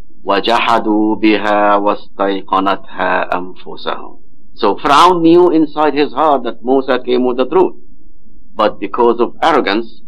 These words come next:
he rejected the message openly, but inside him he knew it was the truth. So they will never cease fighting you until you apostate.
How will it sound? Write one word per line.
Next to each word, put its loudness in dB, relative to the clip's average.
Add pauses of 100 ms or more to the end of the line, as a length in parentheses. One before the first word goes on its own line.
(220)
he 0
rejected -2
the -6
message -6
openly, -4 (140)
but -6
inside -2
him -6
he -4
knew -6 (280)
it -6
was -8
the -8
truth. -8 (720)
So 0
they 6
will 4
never 2
cease -2
fighting 0
you -2
until 0
you -4
apostate. -4